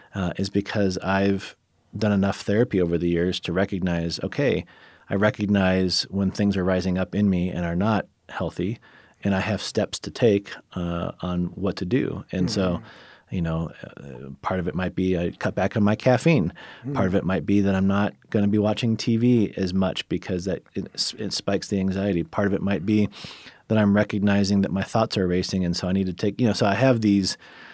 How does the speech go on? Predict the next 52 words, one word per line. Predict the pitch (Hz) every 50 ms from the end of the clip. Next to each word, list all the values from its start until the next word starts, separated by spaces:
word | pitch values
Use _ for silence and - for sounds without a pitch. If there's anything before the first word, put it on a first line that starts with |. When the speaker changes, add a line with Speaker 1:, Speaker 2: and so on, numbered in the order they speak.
| - - _
Speaker 1:
because | - 110 - - 151 156
of | 139 107 90
therapy, | - 98 90 82 80 - 95 92 92
I | 90
have | 90 113 110 107 95
these | 92 92 90 -
Speaker 2:
Mm-hmm. | - 131
Speaker 1:
tools | 120 127 123 113 98 90 90 92 92 95 - -
that | 101 92
I | 92 92 92
can | - - 98 92 90 92 90 76 82
then | 98 104 101 98 98
utilize, | 95 104 110 107 101 92 90 90 87 95 95 - - - - -
Speaker 2:
Yeah. | 160 151 147 127 123
Speaker 1:
uh, | 110 92 90 - - -
in, | 110 117 117 104 -
in | 113 117 107
that. | 92 82 90 - - - - - - - - _ _ _ -
And | 123 131 135
then, | 143 147 151 147 151 - _ - -
you | - 135
know, | 123 113 107
I | 110 113
think | - 135 123 110 - - - _ _ - - _
when | - 113 113
we're | 110 107
talking | - - 113 107 - 110 101
about | 98 85 92 92 90 95 - -
kind | - 104 98
of | 92
that | 90 64 - -
brokenness | 98 107 107 - 98 90 85 80 -
piece, | - - - 127 107 95 90 90 - - - - - - - - - - - - _ _ -
it's | 104 107 - - - - - - - - - - _ _ _ _ _ _ _ _
making | - 107 110 117 123 120 - 127 123 110
sure | - - - - 110 104 98 101 98 95 95 92 90 71
that | 85 98 80 78
we | 95 95
have | - - 95 95 92 92 92 92 87 85 85 80
the | 85 90
right | 85 82 92 98 - -
people | - 101 95 - 87
to | 90 90
turn | - - 92 90 87
to | - - 87
at | 85 -
the | 78
right | 80 78 - -
time. | - 90 85 78 78 80 80
So | - - 92 90 85
Speaker 2:
Mm-hmm. | - 101
Speaker 1:
I'm | 113